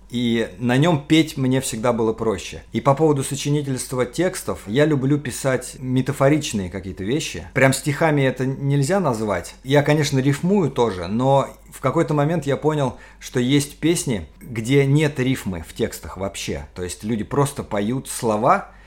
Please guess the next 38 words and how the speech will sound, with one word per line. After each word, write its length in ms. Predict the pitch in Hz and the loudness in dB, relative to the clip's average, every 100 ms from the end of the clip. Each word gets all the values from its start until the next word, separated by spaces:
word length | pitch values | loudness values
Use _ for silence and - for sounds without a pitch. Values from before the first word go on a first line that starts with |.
| - | -6
и 60 | 117 | 2
меня 240 | 135 147 | 4 6
это, 160 | 147 147 127 | 6 2 0
я 140 | 135 | 0
помню, 260 | 147 135 117 - | 2 0 -2 -4
поразило 500 | - 135 135 151 117 | 4 4 4 2 0
в 60 | 98 | 0
один 180 | 98 95 | -2 -2
момент. 460 | 98 117 160 135 98 90 | -2 -2 -4 -8 -14 -10
Я 160 | 101 | -6
понял, 220 | 107 127 110 | -4 -2 -4
что 180 | - | -6
так 180 | 113 113 | -6 -4
тоже 240 | - 143 123 | 0 0 0
можно 320 | 117 110 117 | -2 -2 -4
делать. 400 | 123 92 78 - | -2 -2 -4 -8
То 80 | 104 | -4
есть 120 | 101 | -2
не 120 | 120 120 | 2 2
обязательно 440 | 127 131 175 131 | 2 2 4 2
рифмовать, 640 | 113 - 113 113 165 - | 0 0 0 2 2 0
можно 320 | 104 110 101 | -4 -4 -4
просто 920 | 98 113 127 - 107 95 85 87 82 - | -6 -2 -4 -4 -4 -2 -4 -8 -12 -12
писать 480 | 104 - 107 - - | -10 -4 -4 -4 -6
тот 220 | 113 - | -6 -4
текст, 260 | 117 110 - | -4 -6 -6
который 300 | 98 113 98 | -6 -4 -4
тебе 240 | 104 101 | -6 -6
хочется 460 | 85 113 - - 95 | -2 -4 -4 -10 -6
выразить, 400 | 127 160 104 87 - | -2 -2 -4 -8 -6
и 400 | 104 120 131 120 - - | -2 0 0 -2 -8 -2
он 240 | 131 135 | 2 2
будет 280 | 127 120 - | 2 -2 -6
в 80 | - | -6
такой 240 | 117 120 | -2 -2
прозе, 480 | - 131 165 120 92 | 0 4 4 2 -2
но 340 | 98 107 123 | -2 -2 -2
распевный. 600 | 107 - - 95 87 78 | -2 -4 -4 -4 -4 -10